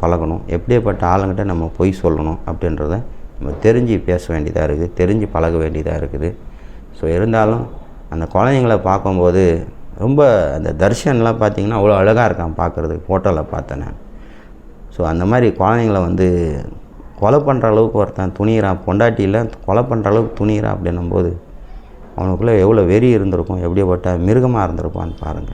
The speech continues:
எனவே நேயர்களே, யாரோட பழகணும், எப்படி பழகணும், எங்கெங்கெல்லாம் பொய் சொல்லணும், எங்கெங்கெல்லாம் உண்மை சொல்லணுன்றது தெரிஞ்சு பேசுங்க. நண்பர்களோடு பழகி நம்முடைய குடும்பத்தையும்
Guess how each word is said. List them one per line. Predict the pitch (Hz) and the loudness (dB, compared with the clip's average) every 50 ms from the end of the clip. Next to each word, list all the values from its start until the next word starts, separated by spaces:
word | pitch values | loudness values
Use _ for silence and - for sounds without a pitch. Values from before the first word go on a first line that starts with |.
| - - - - - - - - - - - - - - - - - - | -12 -14 -14 -16 -16 -16 -16 -18 -18 -18 -18 -18 -18 -16 -16 -12 -4 -2
எனவே | 90 98 101 107 110 107 | 0 2 4 4 4 4
நேயர்களே, | 98 95 92 95 92 87 85 82 82 87 - - - - - - | 4 4 4 2 2 2 2 0 0 0 -2 -4 -8 -14 -10 -6
யாரோட | 82 80 82 92 113 110 110 110 110 | -2 0 2 2 4 4 4 4 2
பழகணும், | 107 107 98 90 87 82 82 87 90 - - | 2 0 0 0 0 0 0 -2 -2 -4 -2
எப்படி | - 90 87 - - 117 110 | -2 -2 -2 0 0 0 0
பழகணும், | 101 - - 87 87 85 80 80 85 90 - - | 0 0 -2 -2 -2 -2 -4 -4 -6 -8 -8 -6
எங்கெங்கெல்லாம் | 87 87 95 107 110 110 110 98 92 98 98 - - | -2 0 2 2 2 2 2 0 0 -2 -4 -2 0
பொய் | 92 95 95 95 - | 0 0 0 -2 -4
சொல்லணும், | 90 82 80 78 78 87 - - - | -4 -4 -2 -2 -4 -6 -6 -8 -6
எங்கெங்கெல்லாம் | - 90 98 107 110 104 98 101 107 101 | -2 0 0 2 2 0 0 0 0 0
உண்மை | 92 92 92 98 104 98 | 0 0 0 0 -2 -2
சொல்லணுன்றது | 95 - - 87 85 87 85 85 85 90 87 - | -4 -4 -4 -4 -4 -4 -4 -4 -6 -8 -6 -2
தெரிஞ்சு | - 104 104 120 110 104 98 - | -2 0 0 0 0 -2 -2 -2
பேசுங்க. | 90 85 - - 82 78 78 76 | -2 -4 -2 -4 -4 -4 -2 2
நண்பர்களோடு | - 127 113 113 107 104 101 101 98 95 101 98 | 4 4 4 4 4 4 4 4 4 4 2 2
பழகி | 95 - 101 107 113 110 101 101 104 104 98 - | 2 2 2 4 4 4 4 2 2 2 0 -2
நம்முடைய | 98 98 101 101 101 98 98 101 98 95 92 87 80 76 - - - - - - - - - - | -2 0 0 2 2 2 4 4 6 6 4 4 2 -2 -6 -12 -14 -16 -16 -16 -16 -14 -14 -4
குடும்பத்தையும் | - 113 110 120 123 120 104 - 110 98 98 101 101 104 | 0 0 2 4 4 2 4 4 4 4 4 2 0 -2